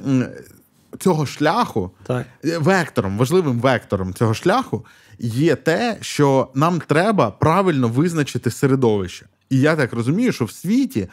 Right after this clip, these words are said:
Speaker 2: Ага.
Speaker 1: мало прецедентів і мало країн, де це зроблено правильно.
Speaker 2: Zero.
Speaker 1: Хто має прийняти це рішення? Це має бути
Speaker 2: Це
Speaker 1: закон.
Speaker 2: не рішення.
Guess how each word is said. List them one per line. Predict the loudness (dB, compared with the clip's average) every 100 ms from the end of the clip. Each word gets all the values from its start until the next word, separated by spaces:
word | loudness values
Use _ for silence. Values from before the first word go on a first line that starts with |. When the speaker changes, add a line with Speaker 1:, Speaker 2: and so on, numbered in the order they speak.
| -12 -8
Speaker 2:
Ага. | 0
Speaker 1:
мало | 2 4 2 2
прецедентів | -2 -2 0 2 0 -2 -6 -2
і |
мало | 2 2 2 -2
країн, | 0 0 0 -2
де | -4
це | -2 -2
зроблено | 0 0 0 -2 0
правильно. | 0 2 0 -4 -8 -6
Speaker 2:
Zero. | -2 -2 -4 -8 _ _ _ _ _ _
Speaker 1:
Хто | -2 2
має | 2 2
прийняти | 2 2 2 0 -2
це | -4
рішення? | -4 -6 -6 -4
Це | 0
має | 0 2
бути | 2 0
Speaker 2:
Це | 2
Speaker 1:
закон. | 2
Speaker 2:
не | 4
рішення. | 4 4 2 0 -2